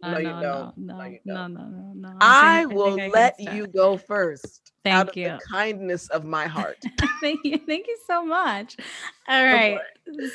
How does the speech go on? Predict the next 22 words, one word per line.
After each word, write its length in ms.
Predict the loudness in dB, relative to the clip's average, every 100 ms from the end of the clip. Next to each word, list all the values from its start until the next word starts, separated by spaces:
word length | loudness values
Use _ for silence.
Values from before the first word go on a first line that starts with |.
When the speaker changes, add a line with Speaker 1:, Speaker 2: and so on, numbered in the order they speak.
| 0
Speaker 1:
So, 460 | 4 6 4 0 _ _ -20 -20 _ _ _ 4
as 380 | 6 8 6 6
we 220 | 6 6
said, 680 | 4 2 4 4 2 -2 0
<laughs> 240 | 0 4 6
there's 520 | 8 8 6 6 2 -4
quite, 520 | -2 2 4 6 4 6 4 6 2 2 -2 -2 -4
<laughs> 800 | -8 -6 -2 -2 -2 -4 -6 -6
there's 420 | 4 6 6 2
quite, 760 | -6 -4 2 6 6 4 0 -4 2
um, 680 | 6 6 6 6 6 4 0 -10 _ -10
s-, 240 | -8 -12 -8 4
there's 240 | 6 6
a 80 | 2
stigma 440 | 2 2 4 4
attached 680 | 2 2 4 4 2 -4 -12 -14 -16 -4
to 720 | 0 2 2 2 2 0 -2 -8 _ -4
disabilities 840 | -2 0 -2 0 2 2 0 -2
in 180 | -2 -4
general. 560 | -2 -4 -2 -2 -2 -4 -12 -18 -18
Speaker 2:
Mm. 40 | -2
Speaker 1:
And 760 | 2 4 4 4 4 4 2 0